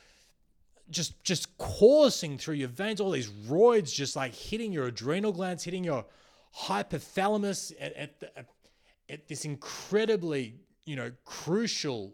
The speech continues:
moment. The starting gun's about to go off, which is gonna be a triggering,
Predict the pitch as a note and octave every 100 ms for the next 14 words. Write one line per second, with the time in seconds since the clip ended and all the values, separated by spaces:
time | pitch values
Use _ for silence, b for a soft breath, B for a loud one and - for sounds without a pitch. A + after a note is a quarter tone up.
0 | _ A#2+ B2+ F3+ A3 A3 G#3+ A#2+ - -
1 | G3+ G#3 G#3+ F#3 F3 D3 E3 F#3 F3 C#3+
2 | C3+ B2+ B2 F#3+ A3+ - D3 A#2 G#2+ F3
3 | D#3 A#2 - F#3 E3 E3+ D#3+